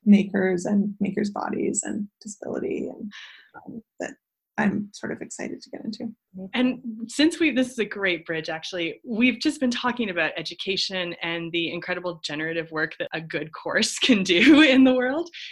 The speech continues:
Speaker 2: And Liz, you said that you spend a lot of time talking to design schools and trying to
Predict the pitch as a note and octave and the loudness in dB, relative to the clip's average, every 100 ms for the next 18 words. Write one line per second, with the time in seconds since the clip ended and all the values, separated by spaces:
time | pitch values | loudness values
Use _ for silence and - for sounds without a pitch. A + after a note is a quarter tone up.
0 | - G3+ F#3+ F#3 G3 G#3 G#3+ G#3+ G#3+ F3 | -4 0 0 -2 -4 0 2 2 -2 -6
1 | G3 G3+ G#3 F#3 E3+ F3+ F3+ E3+ D#3+ D#3+ | -4 -4 -6 -6 -6 -8 -8 -6 -4 -4
2 | E3+ - E3+ E3 - E3+ F#3 E3+ E3 E3+ | -6 -8 -8 -8 -8 -8 -8 -10 -10 -12
3 | C4 C4+ C4 G#3+ A3+ A3+ A3 G3+ G3 F#3+ | -14 -12 -6 -2 -2 -4 -4 -2 -2 -4
4 | F#3+ D#3 D3+ D#3 D#3 | -6 -10 -10 -10 -12